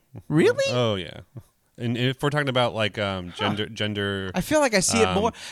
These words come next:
Speaker 1: But how come in, in all of these, it's like, so, I mean, sometimes the guys are the hottest girls ever.
Speaker 2: Uh, I mean,
Speaker 1: Does that make sense? You know what I mean?
Speaker 2: you,
Speaker 1: Like,
Speaker 2: you
Speaker 1: like
Speaker 2: mean feminine
Speaker 1: Felix.
Speaker 2: guys?
Speaker 1: Yeah, like, like Felix in, uh, ReZero.
Speaker 2: That's not a common thing, though. Like, that, you're not gonna see that all. I mean, like, there are people that are doing traps,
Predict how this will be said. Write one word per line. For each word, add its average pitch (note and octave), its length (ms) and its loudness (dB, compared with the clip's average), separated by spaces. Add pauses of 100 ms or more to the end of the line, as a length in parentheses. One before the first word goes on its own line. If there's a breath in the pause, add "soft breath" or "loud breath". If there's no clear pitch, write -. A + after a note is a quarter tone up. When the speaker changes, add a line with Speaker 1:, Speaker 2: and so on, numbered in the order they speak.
Speaker 1:
But A3+ 100 -2
how D4 220 2
come D4 260 0
in, G#3 260 -2
in F3 160 -2
all F#3+ 220 4
of G#3 80 0
these, C#3+ 160 0
it's D3 160 -2
like, C#3 260 0
so, F3 220 -4
I E3 60 -4
mean, D#3 140 0
sometimes A3 360 0
the C3+ 80 2
guys C#3+ 640 2 (220)
are D3 120 4
the C3+ 100 4
hottest C3+ 440 4
girls B2+ 460 0 (120)
ever. D3 360 -2 (760)
Speaker 2:
Uh, C3 220 0
I - 80 -2
mean, D3+ 120 4
Speaker 1:
Does - 20 4
that E3 100 6
make E3+ 120 4
sense? F3+ 280 -2
You F#3 100 -2
know F#3 60 0
what - 20 2
I - 40 0
mean? F#3+ 60 0
Speaker 2:
you, - 60 2
Speaker 1:
Like, F#3+ 100 4
Speaker 2:
you - 20 4
Speaker 1:
like F3 100 8
Speaker 2:
mean B2+ 120 4
feminine A3+ 260 6 (120)
Speaker 1:
Felix. E3 40 0
Speaker 2:
guys? G3 440 0
Speaker 1:
Yeah, C#4+ 140 6
like, G3 180 6 (200)
like E3 200 6
Felix G#3+ 640 4
in, E3 280 0
uh, D3+ 320 4
ReZero. F#3 760 2
Speaker 2:
That's B2 220 0
not C3 140 4
a A2+ 60 2
common G#2 280 0
thing, F2 240 -10
though. E2 140 -14
Like, F2+ 160 -12
that, G#2+ 100 -6
you're A#2+ 140 0
not B2+ 100 0
gonna B2 100 -2
see A#2 200 -2
that G2+ 200 0
all. G2+ 280 -4
I - 40 -8
mean, B2 140 2
like, A#2 160 -2
there C#3 120 -2
are - 20 -12
people D3 220 -6
that A#2 100 0
are F#2+ 40 -2
doing G2 180 -4
traps, - 540 -8